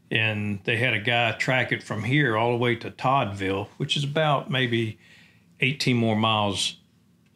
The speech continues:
southerly. And then from there, it went all the way to Taylor's Island, which is about from where it was on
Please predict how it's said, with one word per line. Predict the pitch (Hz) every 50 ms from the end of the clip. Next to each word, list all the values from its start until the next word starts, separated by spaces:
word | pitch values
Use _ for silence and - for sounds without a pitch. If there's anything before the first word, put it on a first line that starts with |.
| _ _ _ _ - _ _
southerly. | - - - - 131 120 104 101 98 92 92 98 - _ _ _ _ _ _ _ _ _ _ _ _ _ _ _ _ _ _ _
And | - 113 113
then | 113 113 107
from | - - 117 101 104 98
there, | 110 120 135 135 127 107 104 107 104 - - _ _ _
it | - 110 104 -
went | 113 110 113 107 - - _ _ _ _ _ _ -
all | 123 120 120
the | 117 110
way | 113 107 104
to | - 104 95
Taylor's | - - - 135 143 135 110 107 95 90 107
Island, | 98 95 95 95 101 113 113 104 - - _ _ _ _ _ - - - - - _ -
which | 123 107 -
is | 120 107
about | 107 101 101 117 117 123 120 - - -
from | - 123 107 104 101 -
where | - 143 139 131
it | 123 120 - -
was | 120 120 117 117 117 104 98 - - -
on | - 117 110 107 104 98